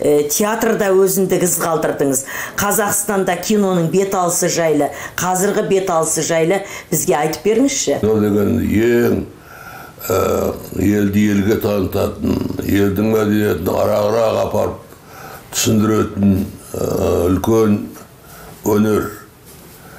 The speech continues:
Speaker 2: Киноны жалғыз бізде көрмейді, киноны шетелде көреді. Ә, шетелде біздің тарихымызбен таныстыратын осы бірден бір кино ғой, сондықтан киноға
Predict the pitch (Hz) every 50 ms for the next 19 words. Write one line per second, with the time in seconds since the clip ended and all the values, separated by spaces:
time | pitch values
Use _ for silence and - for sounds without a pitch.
0 | - - - - - - - - - - - - - - - - 98 98 98 104
1 | 107 107 104 95 104 107 107 101 95 92 92 87 95 95 90 95 104 104 107 107
2 | 107 107 110 107 101 101 - - - 92 - 98 101 101 95 - - - 104 -
3 | - 95 95 90 98 107 104 104 98 98 95 95 - - - - - - - -
4 | - - - - - - - - - - - - - - - - - 92 90 87
5 | 78 80 80 78 - - - 98 98 95 98 104 101 95 90 85 104 101 95 101
6 | 107 101 85 - 107 107 104 101 92 - 104 104 98 98 104 104 98 - - 101
7 | 107 113 101 101 - - 95 95 92 92 95 95 - 95 - - - - - -
8 | - - - - - - - - - - - - 110 113 110 110 113 107 107 107
9 | 110 104 - - - 117 110 113 117 113 127 120 104 - - 107 107 104 123 -
10 | - 120 110 104 104 - - 113 110 113 110 107 113 110 110